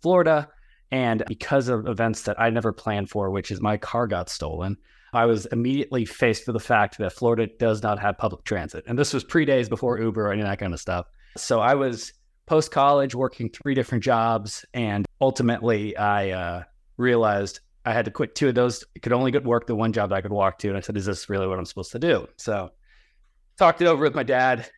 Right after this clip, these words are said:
who is a former military. I was working in the government contracting space out after the military. And he's like, "Listen, I'll try to hook you up with some contacts in D C. Why don't you go head on up there? They've got the metro." Had a buddy, he was graduating college,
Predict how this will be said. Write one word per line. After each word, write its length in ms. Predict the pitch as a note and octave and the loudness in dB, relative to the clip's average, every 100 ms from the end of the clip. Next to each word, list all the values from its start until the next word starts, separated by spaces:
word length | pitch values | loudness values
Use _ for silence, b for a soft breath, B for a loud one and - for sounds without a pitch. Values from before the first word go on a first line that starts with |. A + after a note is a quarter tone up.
| _ | _
who 180 | D3+ C3 | -4 -2
is 120 | A#2 | -2
a 140 | A2 G2+ | -2 -4
former 240 | C3+ B2 | -4 -2
military. 640 | A2 G#2+ G2+ A#2+ G#2+ G#2+ - - | 0 -2 -2 -2 -2 -4 -8 -8
I 100 | G#2 | -2
was 140 | G#2+ G#2 | -2 2
working 240 | A#2+ A#2 | 2 2
in 60 | G#2 | -2
the 80 | G2+ | 0
government 300 | G2+ G2+ - | 0 0 0
contracting 480 | G#2 G2 G2 G2+ | -2 0 -2 -2
space 360 | - - G2 - | -8 -4 -4 -2
out 200 | G2+ G2+ | -2 0
after 240 | G#2 F#2+ F#2+ | 0 0 -2
the 80 | |
military. 560 | F#2+ G2+ F#2+ F#2+ F#2 F#2 - - _ - - | -2 -2 -2 -4 -4 -6 -12 -20 _ -20 -6
And 160 | G#2 | -2
he's 160 | A2 A2 | 0 2
like, 260 | G#2 G2+ C3+ | 2 0 0
"Listen, 360 | C3 A2+ G#2 | 0 2 -4
I'll 140 | - B2 | -2 0
try 160 | D3 | 2
to 60 | C3 | 2
hook 180 | C#3 - | 0 0
you 80 | A#2+ | -2
up 60 | |
with 100 | A#2 | -2
some 120 | - | -6
contacts 500 | A2+ A2 A2+ A2+ A2 | -4 -2 0 -2 -4
in 60 | G#2 | -4
D 140 | G#2+ | -4
C. 280 | G2+ - F#2+ | -4 -4 -6
Why 180 | F#2 G2+ | -2 -2
don't 160 | G#2 - | -2 -4
you 80 | |
go 100 | A2 A#2 | -4 -2
head 180 | - A2 | -2 0
on 120 | G#2+ | 0
up 120 | G2 | -2
there? 180 | G#2 G2+ | -2 -2
They've 160 | G#2 G2+ | -2 0
got 220 | G2 F#2 | -2 -2
the 80 | F#2+ | -4
metro." 460 | F2 F2+ F2+ F2+ - - - _ | -4 -6 -10 -12 -16 -20 -20 _
Had 140 | G#2 | -2
a 60 | G#2 | 0
buddy, 500 | A2 C#3+ D3 C#3 - | 4 4 4 -2 -6
he 120 | A#2 | -8
was 100 | F#2+ | -4
graduating 460 | A#2 A2 A2 G#2 G#2+ | 0 2 2 0 2
college, 440 | B2 A2+ A2 - | 2 4 2 -4